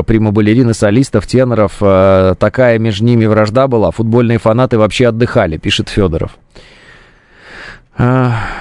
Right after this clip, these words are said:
а блюз — это направление в джазе, пишет, э, Дмитрий. Ну, я так понимаю, а что первично, кстати? Ну, вот, э, расскажите, Дмитрий, может быть, я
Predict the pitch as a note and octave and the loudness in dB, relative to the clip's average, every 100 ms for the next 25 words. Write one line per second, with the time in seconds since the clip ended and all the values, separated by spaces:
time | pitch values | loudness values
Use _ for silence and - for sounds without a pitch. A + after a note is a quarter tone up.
0 | - - - - - - - A2+ D3+ F#3+ | -16 -20 -20 -20 -20 -6 -2 2 2 0
1 | D3+ C#3+ C#3+ C#3 C#3 C#3+ C#3 C#3 A#2+ C3+ | -2 -2 -2 0 0 2 2 0 0 0
2 | C3 G2 F2+ G#2 A#2 - - G#2+ G#2+ G#2 | -2 -4 -6 -4 -2 -2 0 2 4 4
3 | G#2 G#2 G#2 G2+ G#2+ A#2+ G#2+ E2 C#2+ - | 4 4 4 4 2 0 0 -2 -4 -8
4 | - - - C3+ A2+ E2 - - - - | -14 -8 -2 0 0 -4 -8 -16 -10 -4
5 | F2 F#2 G2 G#2 G#2 G2+ G2+ F#2+ E2 - | 0 0 -2 -2 0 2 0 0 -4 -12
6 | _ _ _ _ _ _ _ - E2 - | _ _ _ _ _ _ _ -14 -10 -4
7 | C3 - D3 B2+ B2+ G2+ E2 D2+ D#2+ C#2+ | -4 -2 -2 0 0 -2 -4 -4 -4 -4
8 | D2+ - G2 F2 F#2+ F2+ F#2 - G2 G2+ | -4 -2 -2 0 0 2 0 0 0 -2
9 | - F2+ D#2 - E2 E2 D2 - - | -2 -2 0 0 -2 -2 -2 -2 -2